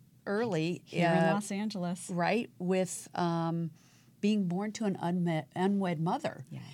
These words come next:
Speaker 1: And, uh, wow, uh, that, that just your very beginnings was, uh, challenging, right?
Speaker 2: Well, a-, and a brave woman.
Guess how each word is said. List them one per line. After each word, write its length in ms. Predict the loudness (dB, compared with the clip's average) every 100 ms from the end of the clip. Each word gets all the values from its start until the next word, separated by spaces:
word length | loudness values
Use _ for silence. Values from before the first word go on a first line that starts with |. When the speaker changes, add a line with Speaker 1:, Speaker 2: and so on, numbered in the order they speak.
| -18 -10 -2
Speaker 1:
And, 420 | 0 0 -2 0
uh, 460 | 0 2 2 0 -2 -10 -20 _ -20 -20 _ -8
wow, 600 | -2 0 2 2 0 -2 -6
uh, 340 | -4 0 0 -2
that, 440 | 0 0 -2 -6 -6
that 280 | -4 -4 -4
just 260 | -4 -4 -2
your 120 | -2
very 260 | 0 0
beginnings 720 | -2 -2 -2 -2 -2 -4 -8 -8
was, 480 | -6 -4 -4 -8 -10
uh, 300 | -10 -8 -10 -12 -8
challenging, 640 | -2 0 0 -2 -2 -6 -10 -6
right? 340 | -2 -2 -6 -14 -8
Speaker 2:
Well, 260 | -2 -2 -2
a-, 180 | -4 2
and 100 | 4
a 60 | 4
brave 360 | 2 0 0
woman. 420 | -2 -4 -6 -8